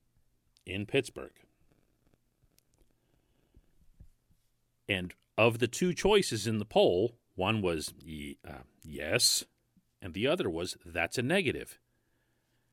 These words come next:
Juju himself, or at least, you know, someone who had hijacked his Instagram account, which seems a little unlikely, chose that's a negative.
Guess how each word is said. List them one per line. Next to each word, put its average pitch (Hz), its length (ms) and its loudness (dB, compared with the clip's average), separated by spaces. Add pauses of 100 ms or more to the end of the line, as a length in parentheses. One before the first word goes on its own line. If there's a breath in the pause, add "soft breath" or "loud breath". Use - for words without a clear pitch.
(160)
Juju 202 520 0 (260)
himself, 131 600 -2
or 110 100 2
at 95 100 -4
least, 113 340 -2 (600)
you - 60 -12
know, 76 280 -14
someone 69 380 -12
who 82 160 -8
had - 140 -12 (180)
hijacked 92 540 -2
his 95 180 0
Instagram 104 500 -2
account, 78 340 -10
which 104 140 -10
seems 95 220 -2
a - 20 -2
little 87 260 -2
unlikely, 78 600 -6 (340 soft breath)
chose 185 520 4 (360 soft breath)
that's 113 340 2
a 160 60 4
negative. 123 560 -2